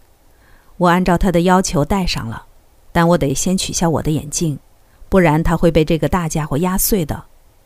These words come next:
这副眼镜正好适合我眼窝的形状。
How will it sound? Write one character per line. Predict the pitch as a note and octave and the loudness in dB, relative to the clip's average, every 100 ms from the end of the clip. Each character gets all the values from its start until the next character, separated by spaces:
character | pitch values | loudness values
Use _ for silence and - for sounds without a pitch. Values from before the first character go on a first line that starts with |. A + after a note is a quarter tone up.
| _ _ _ _ _ _ | _ _ _ _ _ _
这 | - - | 2 4
副 | G3+ | 4
眼 | F3 C#3+ | 2 2
镜 | D3+ F#3 F3 | 0 0 2
正 | C4 A#3+ | 2 2
好 | - | 0
适 | C3 - F3 | 0 2 2
合 | D#3+ | 4
我 | D#3+ | 4
眼 | D#3+ B2 | 2 0
窝 | C#3+ E3 | 0 2
的 | D#3+ | 0
形 | - A#2+ | -2 -4
状。 | C#3+ D#3+ C#3+ | -2 -2 -4